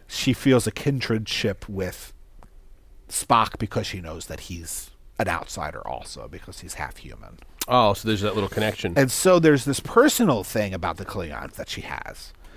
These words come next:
Speaker 1: You know, there's a lot of stuff more, it's more implied,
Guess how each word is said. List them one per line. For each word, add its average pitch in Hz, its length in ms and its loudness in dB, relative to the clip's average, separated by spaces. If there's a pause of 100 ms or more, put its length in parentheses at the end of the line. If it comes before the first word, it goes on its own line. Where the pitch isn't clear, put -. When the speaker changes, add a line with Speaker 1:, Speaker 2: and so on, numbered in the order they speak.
(600)
Speaker 1:
You 143 120 2
know, 113 140 6
there's 120 220 2
a 127 60 6
lot 135 360 8
of 143 80 6
stuff - 480 4
more, 139 400 6
it's 120 220 0
more 156 300 8
implied, 131 840 6